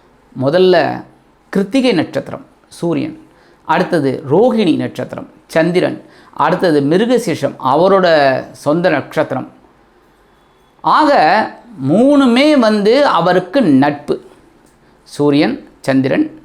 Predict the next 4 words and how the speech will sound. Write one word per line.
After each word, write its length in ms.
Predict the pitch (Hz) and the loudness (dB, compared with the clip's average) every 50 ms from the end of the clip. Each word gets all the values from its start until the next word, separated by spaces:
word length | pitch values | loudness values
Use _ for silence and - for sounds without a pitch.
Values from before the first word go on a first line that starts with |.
| _ - - - | _ -14 -6 -6
செவ்வாய். 360 | 135 123 113 120 - - - - _ _ _ _ _ _ _ _ _ _ _ _ _ _ _ _ _ _ _ _ _ _ _ _ _ _ _ _ _ _ _ _ _ _ _ _ _ _ _ - - 240 | -6 -4 -4 -8 -8 -10 -16 -20 _ _ _ _ _ _ _ _ _ _ _ _ _ _ _ _ _ _ _ _ _ _ _ _ _ _ _ _ _ _ _ _ _ _ _ _ _ _ _ -4 -2 0
ஆக 100 | 269 247 202 147 151 196 233 - - - - _ _ _ _ _ _ _ _ _ _ _ _ 160 | 2 2 2 2 2 0 -2 -4 -10 -18 -20 _ _ _ _ _ _ _ _ _ _ _ _ -2
இந்த 140 | 180 190 190 165 139 139 156 | 0 0 2 2 2 2 2
நட்பான 680 | 180 190 180 - - 262 262 269 277 294 302 320 | 2 0 -2 -2 -2 0 2 2 4 4 4 4